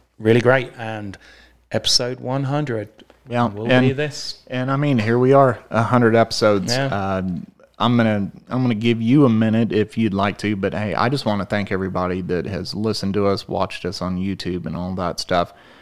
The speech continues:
Speaker 2: I mean, we started this out just trying to have fun and, and do something, and we tried to grow it into something that, you know, we're proud of and that we hope y'all will share around and all that stuff. So, uh, we're having fun doing it.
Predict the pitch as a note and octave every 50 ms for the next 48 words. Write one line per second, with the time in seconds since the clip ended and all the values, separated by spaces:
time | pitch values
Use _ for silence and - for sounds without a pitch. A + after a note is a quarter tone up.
0 | _ _ _ - G2+ G#2 G#2 G#2 G#2 G2+ G#2+ G#2 G2+ F#2+ - - - G#2 G#2 G2+
1 | G2 F2+ - F#2+ F2+ - F#2 F2+ F#2+ F#2+ F#2 - - - - _ _ - A2+ -
2 | - - B2+ A#2+ A2+ G#2+ A#2+ A2+ - - C#3 C#3 C#3 C3+ C3+ C3 B2+ A#2 A2+ -
3 | - G#2 G#2+ A2 G#2+ G#2 A2+ A#2 G#2 - - A#2+ A#2 A2+ - A#2+ A#2 A#2+ A#2+ -
4 | - - - - _ - A#2 A#2 A2+ A2+ A2+ A2 G#2 - - A#2+ A#2+ G#2 G#2+ F#2
5 | A#2 A#2 A#2 A#2 A#2 A2 A2 A2 A2 G#2+ G2+ - - A2+ A2+ A2 - - A2+ A2+
6 | A2+ A2 G#2+ A2 G#2+ G#2 G#2 - - - - _ _ A#2+ A2+ G#2+ G#2 G2 G#2 G#2+
7 | G2 - - A#2+ A#2 A2+ A2+ A#2 A2+ A2+ A2+ G#2+ A2+ A2 G2+ G2+ G2+ - - A2+
8 | A2 A2 G2+ G#2+ G#2+ G#2 - A2+ G#2+ G#2 G2+ G2 G2+ G2 - - G2 G#2 G#2 G2+
9 | G2+ G2+ G2 G2 G2 G2 G2 F#2+ F#2+ F#2+ F#2+ G2 G2 F#2+ F#2+ F#2 - - - G#2
10 | F#2+ F#2 F#2 - - - - G2 E2+ F#2 F#2+ - - _ _ _ _ _ - G#2
11 | G#2+ G2+ G2 G2 G#2+ A#2 A2 A#2+ A2+ A2 G#2+ G2 - - G#2+ G#2+ G#2 G2 G#2+ A2
12 | A2 A2+ A2 A2+ A2 G#2 -